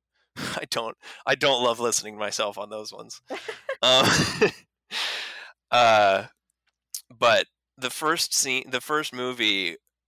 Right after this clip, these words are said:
Speaker 1: where I just got to say, like, "Well, it's nice to meet you, Scooby-Doo," that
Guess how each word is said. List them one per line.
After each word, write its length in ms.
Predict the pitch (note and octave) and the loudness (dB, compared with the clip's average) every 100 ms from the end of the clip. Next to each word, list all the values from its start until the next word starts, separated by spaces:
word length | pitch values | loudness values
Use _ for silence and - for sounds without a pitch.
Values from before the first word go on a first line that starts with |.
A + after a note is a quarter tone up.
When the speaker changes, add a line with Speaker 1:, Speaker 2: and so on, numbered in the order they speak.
| _ | _
Speaker 1:
where 240 | A#2+ A#2 A#2 | -6 0 2
I 100 | A#2 | 2
just 260 | C3 B2+ - _ _ | 0 -6 -8 _ _
got 200 | - A#2 | -2 -2
to 100 | - | -2
say, 260 | A2+ A2+ G#2+ | -4 -2 0
like, 280 | G2 G2 - A#2 - - | 0 -2 -6 -20 -20 -8
"Well, 160 | B2+ | -4
it's 140 | A#2 C3 | -4 0
nice 220 | A#2+ A#2 | 0 0
to 80 | - | -6
meet 240 | G#2 G2+ F#2 | -10 -8 -6
you, 60 | |
Scooby-Doo," 640 | - - E2 F#2+ F#2+ - A2+ _ _ _ | -6 -8 -10 -10 -10 -10 -12 _ _ _
that 260 | B2+ C#3 | 2 4